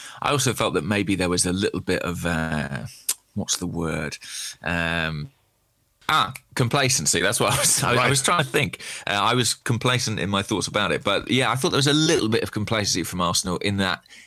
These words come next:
Speaker 1: second half of the first half.
Speaker 2: Mm.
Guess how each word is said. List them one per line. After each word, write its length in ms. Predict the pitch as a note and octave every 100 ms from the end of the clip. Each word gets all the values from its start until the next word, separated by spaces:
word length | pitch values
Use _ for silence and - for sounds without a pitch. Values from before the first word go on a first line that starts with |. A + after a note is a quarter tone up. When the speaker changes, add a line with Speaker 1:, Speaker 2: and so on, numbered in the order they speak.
| -
Speaker 1:
second 480 | - A#2+ - G2+ F#2+
half 400 | G2 F#2 F2+ -
of 220 | F#2 F2+ D2+
the 80 |
first 460 | G#2 G2 F2+ - -
half. 420 | D#2+ C#2+ C#2+ -
Speaker 2:
Mm. 260 | C#3+ C3+